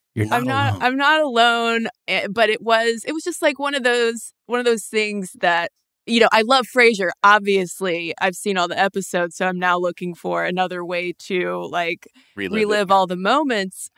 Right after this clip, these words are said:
Speaker 2: But I don't like seeing that, like, that's what I was doing, you know,
Speaker 3: Right.
Speaker 1: Yeah.
Speaker 2: at eleven forty-five on
Speaker 3: You're
Speaker 2: Friday
Speaker 3: like, "Where
Speaker 2: night.
Speaker 3: is
Speaker 2: Like,
Speaker 3: my show?"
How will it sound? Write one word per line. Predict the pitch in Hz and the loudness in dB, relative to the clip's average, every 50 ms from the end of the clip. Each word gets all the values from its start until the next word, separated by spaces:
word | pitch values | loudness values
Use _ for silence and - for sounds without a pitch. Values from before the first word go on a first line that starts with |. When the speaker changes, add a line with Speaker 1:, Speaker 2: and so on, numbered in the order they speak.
| _ _ _ _ _ _ _ _ _ _ _ _ - | _ _ _ _ _ _ _ _ _ _ _ _ 0
Speaker 2:
But | 220 208 202 196 202 196 185 185 180 - - _ - - - - - - - _ _ _ _ - | 2 4 4 4 4 4 2 2 2 0 -2 _ -16 -14 -14 -14 -14 -16 -18 _ _ _ _ 0
I | 226 226 | 2 4
don't | 220 262 277 - | 6 4 4 4
like | - 233 220 208 196 | 4 2 2 2 2
seeing | - - - - 226 220 214 208 202 196 190 185 | -2 -8 -10 -6 -4 -2 -2 0 0 -2 -2 -4
that, | 175 180 - - | -6 -6 -6 -4
like, | 185 190 180 165 | -4 -6 -6 -4
that's | 180 175 185 175 180 - - - - | -2 0 2 2 2 0 -2 -6 -4
what | 180 170 | -4 -2
I | 165 156 | -2 -4
was | 156 147 175 - | -6 -8 -12 -12
doing, | - - 170 160 160 160 160 151 151 160 170 185 185 _ _ _ _ _ _ _ _ _ _ _ - | -8 -6 -4 -4 -4 -4 -6 -10 -10 -12 -14 -14 -16 _ _ _ _ _ _ _ _ _ _ _ -8
you | 190 180 | -6 -2
know, | 175 | 2
Speaker 3:
Right. | 156 127 143 | 2 4 4
Speaker 1:
Yeah. | 131 110 - _ _ _ _ _ _ _ _ | 4 2 0 _ _ _ _ _ _ _ _
Speaker 2:
at | - 196 | 0 2
eleven | 190 190 196 196 190 190 190 | 2 4 4 2 2 0 -2
forty-five | 170 - 185 175 175 170 - - 165 156 156 156 156 | -6 -4 -4 -4 -6 -6 -2 0 0 0 0 0 -4
on | 160 151 131 139 160 160 185 - _ _ - | -6 -8 -8 -10 -12 -14 -16 -18 _ _ -10
Speaker 3:
You're | 117 120 | -6 -4
Speaker 2:
Friday | - 151 107 107 | -2 -2 -2 0
Speaker 3:
like, | 110 | 0
"Where | 135 160 175 185 185 | 2 4 6 6 6
Speaker 2:
night. | 196 190 196 | 4 4 2
Speaker 3:
is | 196 | 2
Speaker 2:
Like, | 170 151 147 160 | 0 0 -2 -2
Speaker 3:
my | 175 175 170 160 | -2 -2 -2 -4
show?" | - - - 196 196 196 190 180 156 135 117 98 _ | -6 -6 -2 2 4 6 6 6 4 2 -2 -6 _